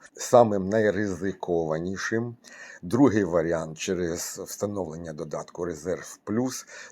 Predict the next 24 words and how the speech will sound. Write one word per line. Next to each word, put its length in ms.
Тут 240
теж 300
є 160
деякі 440
нюанси, 1040
хтось 400
боїться, 540
хтось 400
не 160
знає, 380
хтось 280
вже 120
спробував 640
і 20
щось 360
не 120
вийшло. 440
І 80
третій 580
варіант 560
через 560
цнапи. 600
Я, 600
е, 40